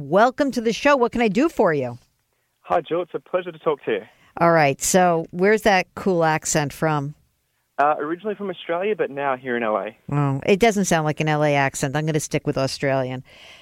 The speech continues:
Speaker 1: What's on your
Speaker 2: Okay.
Speaker 1: mind? What can I do for you?
Speaker 2: Okay, I've got a bit of a question.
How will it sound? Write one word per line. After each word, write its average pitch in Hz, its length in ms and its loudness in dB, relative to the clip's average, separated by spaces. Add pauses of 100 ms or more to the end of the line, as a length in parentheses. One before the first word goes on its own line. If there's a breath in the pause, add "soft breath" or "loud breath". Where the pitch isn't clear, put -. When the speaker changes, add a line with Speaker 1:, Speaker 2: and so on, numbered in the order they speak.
(260 loud breath)
Speaker 1:
What's 247 320 4
on 392 140 2
your 381 80 2
Speaker 2:
Okay. 349 100 4
Speaker 1:
mind? 254 240 4
What 285 140 4
can 403 100 4
I 269 80 6
do 240 220 0
for 185 200 -2
you? 139 240 -2 (380)
Speaker 2:
Okay, 185 180 0
I've 240 60 2
got 320 140 -4
a - 20 -6
bit 330 80 -4
of 233 80 -6
a 165 40 -8
question. 190 460 -6